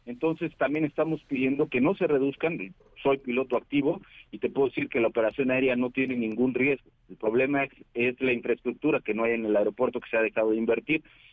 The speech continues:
pero sí está, está mal manejado. Mientras reducen operaciones aquí,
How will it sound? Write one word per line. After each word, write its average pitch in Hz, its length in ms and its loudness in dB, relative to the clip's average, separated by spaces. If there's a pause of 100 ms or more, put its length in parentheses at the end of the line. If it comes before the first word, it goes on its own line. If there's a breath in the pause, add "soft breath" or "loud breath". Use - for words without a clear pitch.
(260 soft breath)
pero 131 240 0
sí 160 300 0
está, 143 420 -2
está 135 240 -2
mal 139 260 0
manejado. 143 460 0
Mientras 120 400 -2
reducen 147 420 0
operaciones 139 720 0
aquí, 156 400 -4